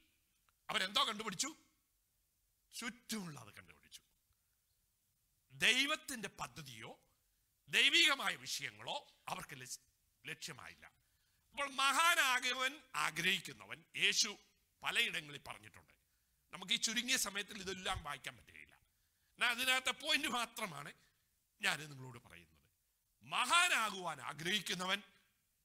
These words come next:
എല്ലാവർക്കും ശുശ്രൂഷ ചെയ്യാന്ന് പറഞ്ഞാൽ അവനാണ് ഏറ്റവും താണ ശുശ്രൂഷകൻ. അതാണ് കർത്താവിന്.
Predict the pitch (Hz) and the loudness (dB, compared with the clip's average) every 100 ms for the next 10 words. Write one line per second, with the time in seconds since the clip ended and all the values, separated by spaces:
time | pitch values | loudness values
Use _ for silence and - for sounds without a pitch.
0 | _ _ _ _ - 185 233 311 302 294 | _ _ _ _ -2 2 2 2 2 2
1 | 254 240 165 180 196 196 180 180 175 190 | 0 -4 -4 -4 -2 0 0 -2 -2 0
2 | 175 180 175 156 151 151 147 _ 160 143 | 0 0 -2 -4 -6 -8 -12 _ -16 -14
3 | 127 123 123 123 - 98 98 - - _ | -14 -14 -12 -14 -18 -20 -20 -20 -20 _
4 | _ _ _ _ _ _ _ _ _ _ | _ _ _ _ _ _ _ _ _ _
5 | _ - 208 180 170 151 147 139 101 | _ 0 0 0 -4 -6 -4 -4 -6